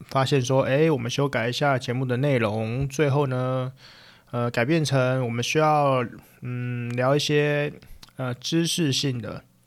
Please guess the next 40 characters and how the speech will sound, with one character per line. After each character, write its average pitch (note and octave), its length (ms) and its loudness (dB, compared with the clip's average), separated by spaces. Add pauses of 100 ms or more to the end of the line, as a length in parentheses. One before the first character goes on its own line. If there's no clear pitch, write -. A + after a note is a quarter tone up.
(360)
或 D3+ 180 4
者 B2 180 0
是 A#2+ 640 -2 (280)
聊 C3 160 2
一 C3+ 40 2
些 D3 120 0
比 C3+ 60 -2
较 C#3+ 100 2
深 D#3 300 2
入 C#3+ 180 4
的、 F#2+ 280 -6 (300)
讨 B2+ 260 -6
论 D#3 220 2
性 C3 300 0
的、 B1 160 -8 (380)
那 A#2 240 -6
政 D3 240 4
论 C#3 200 2
性 A2+ 240 -4
的 - 120 -10
等 B2+ 240 0
等 B2 180 0
等， G2+ 260 -8
最 C3+ 140 -2
后 B2+ 180 4
就 A#2+ 120 -6
变 B2+ 180 0
成 A2+ 180 -6
了 A#2+ 140 -2
现 C3+ 160 -2
在 B2+ 140 -2
这 B2+ 80 0
样， A#2+ 120 0
就 A#2 80 -4
是 A2+ 320 0 (460)
闲 C#3+ 240 2
聊 D3 160 10
为 D3 140 10
主 B2 180 -2
题 F#2+ 260 -8